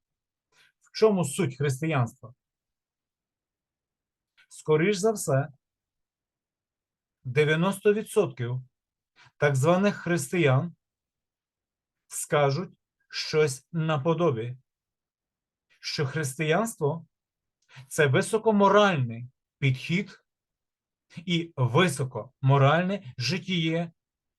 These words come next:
перед людьми і перед Богом. Чи християнство це? Чи це вчення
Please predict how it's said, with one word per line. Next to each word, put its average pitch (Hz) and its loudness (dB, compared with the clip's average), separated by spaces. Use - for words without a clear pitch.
перед 143 2
людьми 131 0
і 202 -6
перед 139 2
Богом. 113 0
Чи 143 -4
християнство 151 -4
це? 110 -10
Чи 170 -4
це 147 0
вчення 165 -2